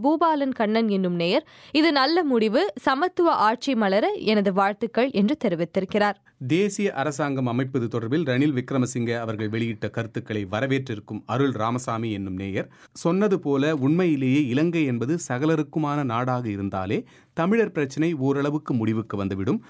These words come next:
Speaker 2: அதே வேளையில் கடந்த காலங்களிலும் கிட்டத்தட்ட இதே மாதிரியான உறுதிமொழிகளின் பின்னர் நடந்தவை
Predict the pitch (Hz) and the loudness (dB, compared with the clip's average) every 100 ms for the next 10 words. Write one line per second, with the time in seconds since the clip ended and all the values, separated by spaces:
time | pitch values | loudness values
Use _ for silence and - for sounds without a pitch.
0 | - - 139 175 156 139 135 208 190 139 | -20 -4 0 2 2 0 0 -4 -4 -2
1 | 175 175 156 143 127 123 139 196 - 131 | -2 0 0 0 0 0 0 0 -4 -4
2 | 131 131 120 160 127 127 170 185 151 139 | -4 -4 -4 -4 -2 2 4 2 0 -2
3 | 127 120 120 110 135 147 123 113 110 104 | 0 0 -2 -2 0 2 2 0 -2 -4
4 | 113 104 107 101 113 117 107 104 | -2 -2 -2 -4 -4 -2 -2 -4